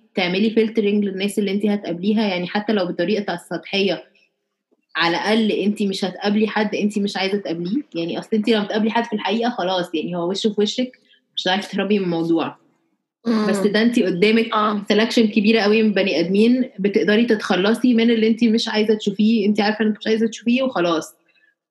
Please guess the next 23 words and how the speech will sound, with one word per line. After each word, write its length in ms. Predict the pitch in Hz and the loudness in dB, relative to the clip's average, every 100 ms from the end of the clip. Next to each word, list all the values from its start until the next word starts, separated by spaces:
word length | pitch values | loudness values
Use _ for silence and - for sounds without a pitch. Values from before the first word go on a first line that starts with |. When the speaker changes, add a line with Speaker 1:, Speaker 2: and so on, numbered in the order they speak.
| _ _ - | _ _ 0
Speaker 1:
انت 180 | 208 214 | 2 2
مش 120 | 208 | 0
حاسة 320 | - 220 220 | 0 -2 2
ان 140 | 226 208 | 2 4
ده 120 | 208 | 2
ممكن 320 | 208 214 220 | 2 2 2
يدي 260 | 202 196 214 | 2 0 0
الواحد، 560 | 196 208 226 214 180 | 0 0 0 -2 0
آه، 320 | 180 170 160 143 | 0 0 0 -2
يعني 360 | 175 160 170 | -2 -4 -6
فرصة 360 | - 214 208 214 | -2 0 0 -4
اختيار 380 | 214 - 190 196 | -4 -6 -4 -2
احسن؟ 400 | - - 269 339 _ | -4 -6 -6 -6 _
Speaker 2:
بيدي 680 | 233 214 254 294 415 294 277 | -4 0 2 2 0 0 2
الواحد 460 | 269 254 262 311 - | 2 2 0 -2 0
فرصة 300 | 269 285 269 | 0 0 -2
اختيار 400 | 220 - 233 247 | -4 0 0 2
احسن، 640 | - - - 302 311 392 262 | 0 -2 -2 0 2 2 2
بس، 580 | 220 233 - - - - 254 269 269 - - - - - - _ - - 180 | 2 0 -2 -6 -4 0 0 0 -4 -16 -20 -20 -20 -20 -20 _ -10 -2 0
آم، 640 | 202 196 196 185 175 - | 2 0 0 -2 -4 -4
بيدي، 440 | 196 262 254 302 233 | 0 2 4 2 2
بيدي 400 | 226 254 226 262 | 2 0 2 2
فرصة 240 | 262 262 | 2 -2